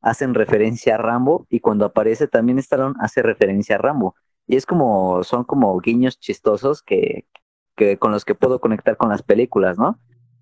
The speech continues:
Pero a mí me llamó la atención Rambo Last Blood porque dejó de ser una película de acción para ser un poco más como tipo La Mula de Clint Eastwood,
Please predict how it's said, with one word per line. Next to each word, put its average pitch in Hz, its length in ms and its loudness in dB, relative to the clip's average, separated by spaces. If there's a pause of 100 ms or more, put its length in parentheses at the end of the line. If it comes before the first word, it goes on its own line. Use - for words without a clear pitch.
Pero 113 540 2
a 117 120 2
mí 143 120 2
me 165 120 0
llamó 117 220 2
la 127 60 0
atención 113 440 -4
Rambo 113 320 0
Last 110 200 0
Blood 110 240 2 (100)
porque 95 720 -2 (380)
dejó 107 380 -2
de 127 120 0
ser 131 160 -2 (100)
una 131 220 0
película 104 440 0
de 101 80 2
acción 127 380 -4
para 101 200 2
ser 113 180 0
un 120 80 -2
poco 117 240 -2
más 110 240 0
como 95 680 0 (160)
tipo 120 300 0
La 101 100 4
Mula 120 460 0 (140)
de 95 380 -2
Clint 120 220 0
Eastwood, 143 300 2